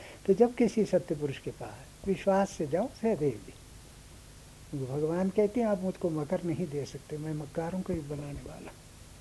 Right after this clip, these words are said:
कौन सी जगह चाहते जी जहाँ आदमी झूठ नहीं बोल सकता? कहिए, हाई कोर्ट में बोलेगा, सुप्रीम कोर्ट में बोलेगा, गॉड क्या, जो बाहर के गॉड हैं वहाँ भी झूठ बोलेगा। कौन सी जगह जहाँ झूठ नहीं बोल सकता?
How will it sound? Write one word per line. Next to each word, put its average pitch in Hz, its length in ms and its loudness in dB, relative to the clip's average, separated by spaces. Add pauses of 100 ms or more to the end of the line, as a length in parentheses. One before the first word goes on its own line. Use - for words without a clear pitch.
(960)
कौन 226 220 8
सी 254 160 4
जगह 240 280 6
चाहते 214 380 8
जी 202 100 4
जहाँ 185 300 2
आदमी 175 240 0
झूठ 160 300 0
नहीं 165 180 4
बोल 143 200 0
सकता? - 360 -12 (360)
कहिए, 202 320 4 (580)
हाई 156 160 2
कोर्ट 165 340 2
में 165 120 4
बोलेगा, 170 420 4
सुप्रीम 160 400 0
कोर्ट 156 340 2
में 156 160 -2
बोलेगा, 170 460 4
गॉड 175 340 8
क्या, 185 280 4 (360)
जो 196 440 12 (220)
बाहर 165 380 6
के 277 160 8
गॉड 185 320 8
हैं 170 120 6
वहाँ 170 280 8
भी 294 100 12
झूठ 190 240 10
बोलेगा। 143 480 2
कौन 220 260 4
सी 247 160 4
जगह 220 240 10
जहाँ 190 200 6
झूठ 160 300 2
नहीं 156 140 2
बोल 147 180 -2
सकता? - 340 -14